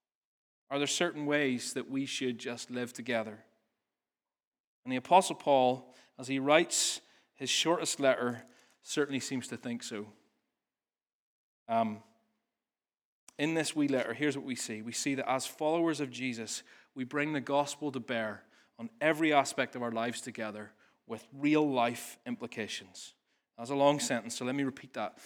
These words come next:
As followers of Jesus, we bring the gospel to bear on every aspect of our lives together with real life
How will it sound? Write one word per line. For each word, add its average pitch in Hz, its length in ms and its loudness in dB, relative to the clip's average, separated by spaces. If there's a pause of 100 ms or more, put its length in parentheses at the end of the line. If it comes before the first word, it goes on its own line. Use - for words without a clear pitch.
(140)
As 131 100 -8
followers 185 480 2
of 170 80 0
Jesus, 127 440 -2
we 143 80 2
bring 147 300 0
the 135 60 2
gospel 170 580 2
to - 120 -8
bear 123 440 2 (280)
on 127 180 -10
every 180 320 2
aspect 156 480 -2
of 131 100 -6
our 131 80 0
lives 123 300 -2
together 110 480 -8 (280)
with 123 180 -12 (120)
real 147 360 2
life 123 480 -4